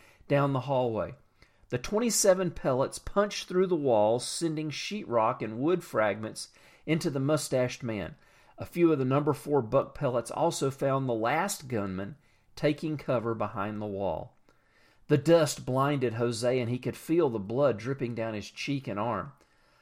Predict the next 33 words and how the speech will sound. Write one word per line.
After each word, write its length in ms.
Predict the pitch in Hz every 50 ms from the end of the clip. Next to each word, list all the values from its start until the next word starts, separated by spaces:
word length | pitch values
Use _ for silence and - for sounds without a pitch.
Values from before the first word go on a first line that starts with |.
| _ _
Jaime 380 | - - 160 165 190 185 170 156
was 240 | 139 131 131 113 117
wounded 380 | 120 139 139 139 127 127 127
as 160 | 123 117 104 117
well, 360 | 117 131 139 135 127 113 104
and 120 | 104 107
the 60 | 113
bodies 480 | 95 - 113 113 127 135 135 135 117 107
of 100 | 113 101
their 160 | 123 120 113
three 260 | 113 - 135 135 139
comrades 680 | 135 135 - 131 120 127 123 117 113 110 107 104 107 113
lay 200 | 104 110 120 113
nearby. 540 | 110 110 110 98 107 104 101 95 87 90 - _ _ _ _ _ _ _ _ _ _ _ _ _ _ _ _ _ _ _
They 120 | - 123 127
would 120 | 127 110
have 220 | 120 151 151 143 -
to 80 | 139
get 180 | 127 139 120 -
the 80 | 123
gringo 460 | 110 113 117 123 127 127 117 117 113 110
another 320 | 107 110 113 117 113 107
time, 380 | - - 139 113 104 104 98 90
Jose 340 | 101 98 92 92 90 90
realized. 720 | 92 92 95 95 92 95 95 95 92 101 101 - - _ _ _ _ _ _ _ _ _ _ _ _ -
But 160 | - 113 -
for 160 | - 143 139
now, 500 | 131 131 143 147 135 117 107 98 101 107 -
it 100 | - 113
was 160 | - 104 -
time 340 | - - - 107 104 107 107 95
to 120 | 117 101
leave. 400 | 101 101 95 87 78 82 - -